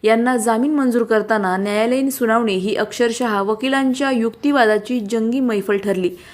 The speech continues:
ॲडव्होकेट महेश तवले यांनी मुख्य बचाव हाताळत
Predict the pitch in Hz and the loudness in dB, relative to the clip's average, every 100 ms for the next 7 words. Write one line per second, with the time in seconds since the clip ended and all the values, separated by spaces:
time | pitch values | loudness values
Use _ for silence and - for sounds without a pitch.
0 | - - - 214 226 220 233 226 214 220 | -20 -8 2 6 6 4 0 0 -2 0
1 | 226 - 220 233 196 208 226 226 233 - | -2 0 0 2 2 2 0 -2 -4 -4
2 | 277 233 233 226 214 190 226 190 | 0 0 2 0 0 0 2 2